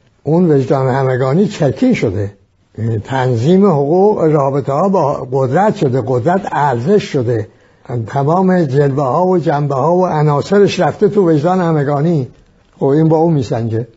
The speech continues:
شما هی بگو آقا این فلان خطاکاری ها رو کرده، دوزی ها رو کرده، این خلبازی ها رو می‌کنه، اون طرف میگه که نگاه می‌کنه به اون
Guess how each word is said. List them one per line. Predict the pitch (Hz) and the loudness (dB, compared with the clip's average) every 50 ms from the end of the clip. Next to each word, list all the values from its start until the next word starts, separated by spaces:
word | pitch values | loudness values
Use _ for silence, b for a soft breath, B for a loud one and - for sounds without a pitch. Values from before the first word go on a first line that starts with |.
| _ _ _ _ _ _ | _ _ _ _ _ _
شما | _ - - - 160 165 | _ -2 0 2 2 2
هی | 151 147 175 180 180 | 2 2 2 2 2
بگو | 165 185 180 170 180 | 2 2 2 2 0
آقا | 165 165 170 175 175 | 0 0 0 0 -2
این | 165 - 170 175 180 185 180 170 - - - - 151 - | -2 -2 -2 0 0 2 0 0 -2 -6 -12 -18 -18 -8
فلان | - 151 143 147 147 147 143 - - - - - _ _ _ _ | -4 -2 0 0 0 -2 -4 -6 -8 -16 -20 -20 _ _ _ _
خطاکاری | - 160 147 - 175 147 127 - 175 147 139 143 151 | -4 -4 -2 -2 -2 -2 -2 0 -2 0 2 2 2
ها | 160 180 | 2 2
رو | 175 156 | 0 0
کرده، | - 160 147 139 139 143 170 160 | 0 0 0 0 0 0 0 0
دوزی | 143 147 131 127 120 147 | 2 0 0 0 0 0
ها | 156 170 | 0 0
رو | 165 | 0
کرده، | 151 165 147 139 147 165 | 0 0 -2 0 0 2
این | 175 175 170 | 2 2 2
خلبازی | - - 175 147 131 131 135 127 123 135 | 0 0 -2 0 0 0 0 0 0 0
ها | 147 156 | 0 2
رو | 170 170 | 2 2
می‌کنه، | 160 160 156 - 165 143 143 165 180 170 170 - - _ _ _ _ _ _ _ 269 | 2 2 0 0 -2 -2 -2 0 -2 -2 -4 -8 -18 _ _ _ _ _ _ _ -10
اون | - 123 | -8 -8
طرف | 104 - 139 135 143 143 131 | -4 -2 0 0 0 0 0
میگه | 147 139 120 120 131 120 | 0 0 0 0 -2 -2
که | - - 131 131 139 143 131 | -2 -2 0 0 0 0 -2
نگاه | 123 117 107 117 135 143 | -2 -2 0 0 0 0
می‌کنه | 147 147 123 - 147 143 139 | 0 0 0 0 0 0 0
به | 135 | 0
اون | 120 117 127 135 135 127 | 0 0 0 -2 -2 -4